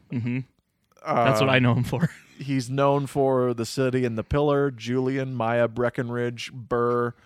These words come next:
Speaker 2: I assume that's about Aaron Burr, and Lincoln.
Speaker 1: Oh, it's not like Burr, like B R R?
Speaker 2: It is.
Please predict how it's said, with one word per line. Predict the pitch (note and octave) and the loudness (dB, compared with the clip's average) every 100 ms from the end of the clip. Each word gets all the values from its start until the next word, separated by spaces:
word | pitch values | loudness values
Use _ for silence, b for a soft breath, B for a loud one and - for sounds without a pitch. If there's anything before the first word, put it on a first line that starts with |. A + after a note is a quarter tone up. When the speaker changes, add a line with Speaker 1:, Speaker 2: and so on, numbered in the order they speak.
| b b - | b b -8
Speaker 2:
I | A2+ | -6
assume | G#2+ B2 A#2+ | -4 -4 -6
that's | A2+ | -4
about | A2+ G#2+ - | -2 -2 -2
Aaron | A#2+ A#2+ A#2+ | -4 -2 -2
Burr, | A#2+ A#2+ A#2+ A#2+ b b b b | 2 2 2 -2 b b b b
and | D3 B2 A#2 | -6 -4 -4
Lincoln. | A#2 C3 C3+ B2 A2 | -4 -4 -2 -4 -2
Speaker 1:
Oh, | B2+ | 0
it's | C3 - | 0 2
not | C3+ | 2
like | A#2 B2+ B2+ | 2 -2 -2
Burr, | B2 B2 B2 | 0 2 2
like | A#2+ A#2 | -2 -2
B | B2 B2 | -2 0
R | A#2+ A#2 | -2 -2
R? | A2+ A#2 C3 b b b b _ _ _ _ _ _ _ E3+ | -4 -4 -8 b b b b _ _ _ _ _ _ _ -10
Speaker 2:
It | |
is. | C3+ | -8